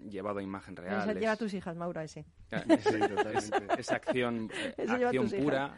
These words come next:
Speaker 1: y, y que te entretiene. Tenemos una animación que, que los dibujos son espectaculares, como Bell, eh, historias también profundas, como The Deer King. Entonces, al final de, de cada película, que esto también es, es algo que es muy de, de Japón,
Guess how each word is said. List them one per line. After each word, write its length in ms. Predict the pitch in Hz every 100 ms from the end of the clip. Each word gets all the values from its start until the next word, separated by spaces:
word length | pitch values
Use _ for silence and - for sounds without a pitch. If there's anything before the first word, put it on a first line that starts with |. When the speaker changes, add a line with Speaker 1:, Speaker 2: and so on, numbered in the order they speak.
| -
Speaker 1:
y, 260 | 107 95 -
y 40 |
que 160 | 104 101
te 100 | 98
entretiene. 520 | 95 95 127 131 117
Tenemos 420 | 104 107 107 - - - _
una 160 | 117 110
animación 720 | 107 104 95 - 113 113 110
que, 180 | - 101
que 180 | 98 95
los 180 | 92 87
dibujos 580 | 90 98 - 95 - - -
son 200 | - 98
espectaculares, 840 | 87 82 - 82 82 92 92 90
como 240 | - 87 82
Bell, 440 | 101 104 101 98 - - _
eh, 320 | - 92 90 92
historias 420 | - 101 98 82
también 320 | 95 95 95
profundas, 640 | 82 82 101 101 98 85 -
como 520 | 90 87 85 85 82
The 220 | 90 92
Deer 240 | 92 87 -
King. 300 | 110 104 104 _ _
Entonces, 260 | - 101 104
al 80 | 98
final 300 | 107 123 139
de, 100 | 147
de 180 | 120 117
cada 220 | 117 113
película, 580 | - 113 127 139 135 143 - - -
que 60 | 104
esto 180 | 123
también 260 | 117 113 113
es, 220 | 110 -
es 160 | - -
algo 460 | 104 101 101 101 -
que 80 | 95
es 140 | -
muy 220 | 95 98
de, 260 | 92 87 87
de 100 | 87
Japón, 440 | - - 120 104